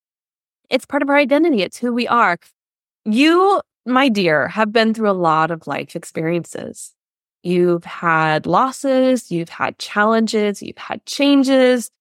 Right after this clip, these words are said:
you've had highs, you've had lows, you've had amazing experiences. And I bet the first part of your life, probably first thirty years or so, you did some pretty incredible things.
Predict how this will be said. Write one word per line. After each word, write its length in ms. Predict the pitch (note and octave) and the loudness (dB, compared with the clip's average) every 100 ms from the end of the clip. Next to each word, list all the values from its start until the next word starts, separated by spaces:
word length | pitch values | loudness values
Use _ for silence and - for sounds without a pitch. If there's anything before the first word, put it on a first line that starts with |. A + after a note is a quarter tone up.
| _ _ _ _ | _ _ _ _
you've 220 | A#3+ D#4 D4 | -2 -2 0
had 200 | E4 D4 | -2 0
highs, 540 | C4 C4+ C#4 C4+ B3 | 0 2 4 2 0
you've 160 | B3 A3 | -4 -2
had 180 | A3 | -2
lows, 540 | G#3 F3+ F3+ F3+ F3+ F3 | 0 2 4 4 0 -4
you've 160 | E3 | -8
had 240 | E3 E3+ E3 | -6 -4 -2
amazing 600 | F#3+ B3 C#4 C#4 C4 B3+ | 0 0 2 2 2 0
experiences. 1000 | A3+ - F3+ E3 D#3 D3 - - - - _ _ _ - | -2 -6 -2 -2 -2 -6 -8 -8 -8 -14 _ _ _ -2
And 140 | C#4 A#4 | 0 2
I 120 | B4 | 2
bet 280 | B3+ C4+ D4 C4 | 2 2 0 -2
the 160 | A3+ - - | -2 -4 0
first 280 | G#3+ B3 - | 2 2 0
part 200 | C#4 C#4 | 2 2
of 120 | B3+ | 2
your 140 | C4 | 2
life, 400 | B3+ A#3 A#3+ C#4 - | 2 2 2 -2 -2
probably 240 | C#3 E3 E3+ | -2 -2 -2
first 320 | E3 E3+ - | -2 -2 -2
thirty 200 | F3+ F#3 | -2 0
years 260 | F3+ F#3+ | 0 0
or 80 | G#3+ | -2
so, 240 | - G#3+ G#3+ _ _ - | 0 0 0 _ _ -8
you 380 | F#3+ B3+ F4 F#4 | 0 2 4 2
did 180 | D#4 A3+ | -2 -2
some 240 | C#4 B3 | -2 -2
pretty 380 | - - G3 G3+ | -2 -2 0 0
incredible 420 | F#3 E3+ D#3 C#3 | 0 -2 -2 -4
things. 460 | - - - - | -6 -10 -12 -18